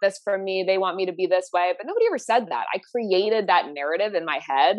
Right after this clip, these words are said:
And I was like, "I have to be this person." And the second I let go of other people's expectations for me,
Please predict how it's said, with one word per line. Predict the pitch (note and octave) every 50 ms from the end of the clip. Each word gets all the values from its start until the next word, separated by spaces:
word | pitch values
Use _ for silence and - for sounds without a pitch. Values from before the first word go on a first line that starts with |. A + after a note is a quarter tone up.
| A#3+ -
And | - E3
I | E3 D#3+
was | D#3+ E3 D#3+
like, | E3+ E3 E3 E3 E3 - _ _ _ _ _ _ _ _ _ _ _ _ -
"I | - -
have | B3+ A#3+ G#3+ A3 - -
to | A3
be | E3+ D#3 D3 D3+ E3+ F3 F3+ E3+ D3+ D#3
this | - D#3 D3+ - - - -
person." | - - E3+ F#3 - - C#4 E4+ G4 A4 A4+ G#4+ _ _ _ _ _ _ _ _ _ -
And | G#3 G#3 G#3 G3+ G3+ G3+ G3+ G3+ G3+ F#3+ - - _ -
the | G#3+ G#3+
second | G#3+ - - B3 B3+ - - G#4+ F#4+ -
I | B3 B3+
let | A3+ A3 F#3+ - D#3+ _ -
go | E3+ E3 E3 F3 F#3 G#3 A3 -
of | - F3 E3+ _ _
other | - E3 F3+ F#3 G3 G3+ G#3 -
people's | - F#3+ F3+ - F#3 F3+ F3 F3
expectations | - D3+ F3 - - - E3 D#3+ - - - E3+ C#3+ D#3+ D#3+ - G3+ G#3 A3 A3+ A#3 A#3+ A#3 -
for | - B3+ A#3+
me, | A#3+ A#3+ B3 B3+ B3+ B3+ C4 C4+ C4